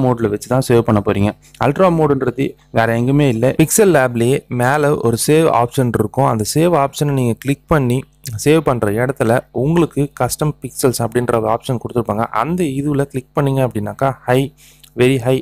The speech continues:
அல்ட்ரா அப்படின்ற மாதிரி ஆப்ஷன்ஸ் கொடுத்துருப்பாங்க. அதுல தான் அல்ட்ரா வச்சுட்டு சேவ் பண்ண போறீங்க. இப்போ நீங்க இதை ஃபுல்லாவே எடிட் பண்ணி முடிச்சிட்டீங்க அப்படின்னும் பொழுது, நீங்க அந்த லாஸ்டா அந்த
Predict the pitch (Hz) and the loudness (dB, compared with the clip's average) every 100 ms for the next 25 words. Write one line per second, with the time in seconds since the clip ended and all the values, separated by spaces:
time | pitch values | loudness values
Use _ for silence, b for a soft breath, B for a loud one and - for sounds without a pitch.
0 | - 110 - 113 98 104 101 104 117 107 | -2 -8 -4 -4 -4 -4 -4 -4 -2 -2
1 | - 104 110 110 104 104 127 - 117 127 | -4 -8 -6 -4 -4 -2 -4 -2 -2 -2
2 | 123 127 120 117 135 113 - - 160 117 | -2 0 -2 0 0 0 -4 -10 -2 0
3 | 104 101 95 101 101 98 B B B B | 2 -2 -4 -6 -8 -10 B B B B
4 | B 175 185 208 170 156 135 123 - 160 | B -2 2 2 2 0 2 2 2 0
5 | 170 175 143 143 - 139 120 127 - 151 | 2 4 4 2 2 0 0 -2 -2 -2
6 | 135 131 - - 107 104 101 101 147 b | 2 0 -2 -4 -4 0 0 2 0 b
7 | b b b _ 160 185 175 175 - 123 | b b b _ 2 4 4 2 -2 -2
8 | 120 113 127 139 165 151 | 2 2 2 0 -2 0